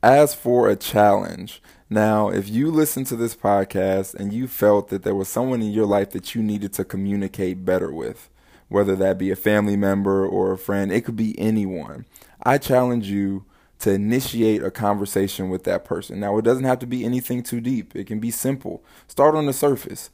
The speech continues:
Meet them where they are and wherever your relationship is now, and use that as a starting point to let them know where you would like to see the relationship and start to take steps to move in that direction as soon as you can.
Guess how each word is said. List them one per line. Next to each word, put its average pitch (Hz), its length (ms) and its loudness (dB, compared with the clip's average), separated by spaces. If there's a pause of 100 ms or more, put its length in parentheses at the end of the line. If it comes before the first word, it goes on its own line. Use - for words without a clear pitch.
(220)
Meet 127 340 -2
them 131 300 0
where 120 180 4
they 120 200 4
are 101 440 2 (240)
and 101 180 -2
wherever 110 380 6
your 113 160 2
relationship 104 720 0
is 98 220 -2
now, 120 460 0 (240)
and 101 160 -6
use 131 240 -2
that 110 160 6
as 101 120 2
a 101 60 -2
starting 120 420 2
point 95 380 -6 (320)
to 98 400 0 (160)
let 120 300 4
them 139 240 -2
know 101 380 -4 (500)
where 117 240 4
you 131 180 2
would 113 140 4
like 143 280 4
to 120 80 -4
see 110 180 -2
the 101 120 0
relationship 101 800 -2 (340)
and 101 180 -6
start 139 280 2
to 117 60 -8
take 113 260 -2
steps - 480 0
to 110 100 -4
move 120 380 0
in 101 100 -4
that 98 200 -4
direction 98 600 -2 (280)
as - 100 -8
soon 113 300 0
as 98 160 -2
you 90 60 -8
can. - 460 -10